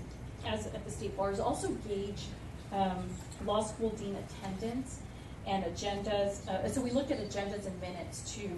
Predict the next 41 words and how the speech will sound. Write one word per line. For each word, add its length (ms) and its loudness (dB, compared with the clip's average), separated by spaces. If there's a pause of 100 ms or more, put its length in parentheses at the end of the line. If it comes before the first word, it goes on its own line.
(140)
um, 300 -2 (260)
to 120 -2
gauge 340 -2
that. 260 -2 (460)
Because 160 4
what 100 6
we're 100 4
trying 300 0
to 260 0
do 240 -2
is 180 -2
identify 960 -2 (580)
how, 400 2
um, 260 2 (180)
we 100 0
can 160 -2
achieve 420 -2
meaningful 680 -2 (240)
engagement. 800 0 (320)
And 120 -6
part 180 4
of 40 2
that 160 4
is 240 -2
knowing 400 0 (100)
who's 320 -2
coming 240 -4
to 160 -4
the 100 -4
meetings 640 -6 (420)
and, 260 0 (140)
um, 240 0 (160)
and 260 0
to 140 -4
determine 320 2
the 100 2
level 340 4
of 80 -2
engagement 520 -2
as 160 -2
well. 280 0